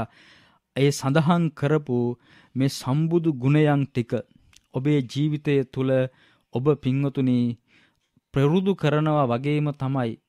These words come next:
මේ කරුණු පිළිබඳව තේරුම් අරගෙන බුදුරජාණන් වහන්සේට වන්දනා කරනකොට, නමස්කාර කරනකොට සිහියේ තබා ගන්නට "මගේ බුදුරජාණන් වහන්සේ විතරාගී."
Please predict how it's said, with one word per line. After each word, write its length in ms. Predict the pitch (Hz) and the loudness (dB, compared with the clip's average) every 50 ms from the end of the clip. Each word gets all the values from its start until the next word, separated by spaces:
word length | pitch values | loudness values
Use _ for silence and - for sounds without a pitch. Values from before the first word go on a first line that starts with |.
| _ _ _ _ _ _ _ | _ _ _ _ _ _ _
මේ 240 | - 123 123 123 _ | -6 -4 -4 -6 _
කරුණු 420 | - - 123 127 131 139 139 139 127 | -8 -6 -6 -2 -2 0 -2 -2 -4
පිළිබඳව 560 | - 131 123 127 127 131 131 127 120 123 120 120 _ | -2 -2 0 0 0 0 -2 -2 -2 -2 -4 -6 _
තේරුම් 400 | _ - 135 139 143 139 139 135 127 120 | _ 0 0 2 2 2 0 0 -2 -4
අරගෙන 400 | 113 113 127 131 139 127 113 107 107 _ _ _ _ _ _ _ _ - | -2 -4 -4 -2 -2 -2 -2 -4 -6 _ _ _ _ _ _ _ _ -12
බුදුරජාණන් 840 | 117 117 131 131 151 160 156 147 156 151 151 151 147 143 139 135 127 | -6 -6 -4 0 2 2 4 6 6 6 6 6 4 2 0 0 -2
වහන්සේට 640 | 117 110 120 127 131 131 127 - - 127 123 120 - 123 113 110 _ _ _ _ _ _ _ | -2 -2 -2 -2 -2 -2 -4 -4 -4 -6 -6 -4 -4 -6 -6 -6 _ _ _ _ _ _ _
වන්දනා 680 | - 110 110 117 120 135 143 143 147 147 143 135 135 131 | -10 -4 -2 0 0 0 2 2 2 2 2 2 0 0
කරනකොට, 560 | 123 - - 120 120 123 120 113 - 110 - - 123 - _ _ _ _ _ _ _ | -4 -6 -8 -4 -4 -4 -4 -4 -6 -10 -10 -10 -14 -14 _ _ _ _ _ _ _
නමස්කාර 720 | 117 123 135 151 156 151 - - - - 127 127 127 135 135 | -4 -2 2 2 0 0 -2 -10 -10 -4 -2 -2 0 0 -2
කරනකොට 580 | 127 - 131 120 123 127 127 - - 123 117 117 117 110 107 110 _ _ _ _ _ _ _ - | -4 -6 -6 -4 -4 -4 -4 -4 -6 -6 -4 -4 -6 -6 -6 -8 _ _ _ _ _ _ _ -10
සිහියේ 520 | - - 147 143 175 180 170 151 143 139 | -2 -2 0 2 2 2 4 4 4 2
තබා 380 | 127 - 123 120 127 127 127 123 | 2 0 -4 -2 0 2 2 2
ගන්නට 340 | 117 120 120 117 113 107 110 110 107 107 - _ _ _ _ _ _ _ _ | 0 0 -2 -2 -2 -2 -4 -4 -6 -6 -10 _ _ _ _ _ _ _ _
"මගේ 500 | 104 110 113 117 135 143 156 170 170 160 156 | -6 -2 -2 -2 -2 0 0 2 2 2 0
බුදුරජාණන් 840 | 135 131 131 139 143 143 135 131 139 135 135 131 131 131 123 127 120 | 0 -2 -4 -2 -2 -2 0 2 2 2 2 2 2 0 0 0 0
වහන්සේ 600 | 113 117 127 123 123 123 117 - - - 123 117 113 | -2 -2 -2 -2 -2 -4 -4 -8 -8 -6 -4 -4 -2
විතරාගී." 800 | 110 113 113 113 - 120 113 117 117 117 117 113 113 113 - - | -2 -2 -4 -4 -6 -8 -6 -4 -4 -4 -4 -4 -6 -10 -10 -12